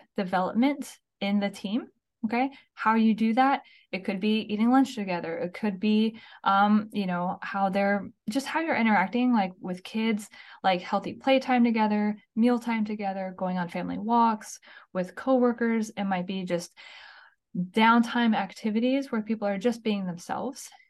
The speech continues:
And so building those coalitions are how p-, humans interact and how they connect. And the more connected we are, the more likely we are to actually have each other's backs and to,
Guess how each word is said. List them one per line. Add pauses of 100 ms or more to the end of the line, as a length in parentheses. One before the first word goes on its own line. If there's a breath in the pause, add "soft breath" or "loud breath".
(140)
And
so
building
those
coalitions
are
how
p-,
humans
interact
and
how
they
connect. (400 loud breath)
And
the
more
connected
we
are, (300 soft breath)
the
more
likely
we
are
to
actually
have
each
other's
backs (340 loud breath)
and
to,